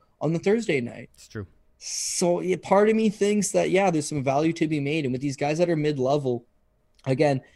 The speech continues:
Speaker 1: if you're not a fan favorite, people don't really wanna do the study. People don't really wanna dig into it. So a line gets set. People generally flow, go with the flow of that. But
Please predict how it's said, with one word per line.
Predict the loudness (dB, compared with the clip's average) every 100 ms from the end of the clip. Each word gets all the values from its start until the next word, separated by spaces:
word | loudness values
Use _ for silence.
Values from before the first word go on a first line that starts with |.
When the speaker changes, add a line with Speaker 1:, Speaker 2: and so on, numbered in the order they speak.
| -20 -8
Speaker 1:
if | -2
you're | 2
not | 2
a | 2
fan | 2 0
favorite, | 0 -2 0 -2
people | -2 2
don't | 2 2
really | -2 -2 -2
wanna | -4 -6
do | -6
the | -8
study. | -10 -6 -4 -4
People | -6 0
don't | 0 0
really | 0 -2
wanna | -2 -4 -4
dig | -4 -4
into | -4 -4 -6
it. | -6
So | -2
a | 0
line | 0 0 0
gets | -2 -2
set. | -2 -2 -4
People | -6 -4
generally | 0 0 0 -6
flow, | -6 -2 0 0 0
go | 0
with | 0 -2
the | -10
flow | -2 0 0
of | -4
that. | -4 -6 -6
But | -8